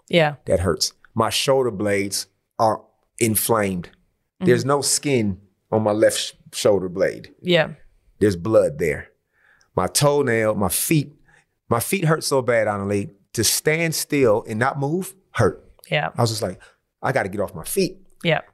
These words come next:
Speaker 2: That physical pain I noticed really shocks the system. I was like, "Uh-oh." It puts doubt in your head straight away. 'Cause you know
Speaker 1: Yeah.
Speaker 2: why?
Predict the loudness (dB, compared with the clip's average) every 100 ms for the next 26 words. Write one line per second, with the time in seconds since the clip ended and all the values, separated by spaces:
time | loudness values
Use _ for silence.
0 | 0 2 2 -2 -2 -2 0 2 2 -2
1 | -2 0 2 2 2 0 -4 -8 _ _
2 | -4 2 4 4 2 0 0 -2 -4 0
3 | 0 0 -4 -6 -12 -20 _ _ _ _
4 | 0 2 2 -2 -2 0 2 0 -2 -4
5 | 0 0 -2 -2 0 0 -2 -2 2 4
6 | 4 2 -2 -4 -4 0 2 2 0